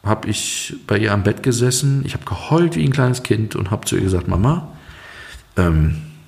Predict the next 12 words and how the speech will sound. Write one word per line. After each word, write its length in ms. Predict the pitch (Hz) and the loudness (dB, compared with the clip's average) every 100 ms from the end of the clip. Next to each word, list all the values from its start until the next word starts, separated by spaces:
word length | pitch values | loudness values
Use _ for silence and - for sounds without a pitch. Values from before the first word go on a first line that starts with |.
| _ _ - _ _ _ _ _ _ - _ _ _ - | _ _ -20 _ _ _ _ _ _ -20 _ _ _ -8
du 140 | - 92 | 0 2
hast 120 | 101 | 4
mir 100 | 110 | 4
diese 200 | 101 95 | 4 2
Frage 320 | - 80 98 | 0 -2 -2
gestellt, 600 | 104 104 110 117 127 - - | -2 0 2 2 2 -4 -2
du, 420 | 101 98 98 - | 0 2 2 0
äh, 300 | 90 90 87 - | 0 0 0 -2
darfst 360 | 82 - - | -4 -4 -6
gehen." 320 | - 135 120 87 - _ _ - - - _ _ _ _ _ _ _ _ _ _ - _ _ - | -2 -2 -2 -6 -14 _ _ -20 -20 -20 _ _ _ _ _ _ _ _ _ _ -20 _ _ -12
Das 280 | - 98 - | -4 -2 -2
war, 500 | - 80 71 - 107 | -4 -8 -8 -10 -12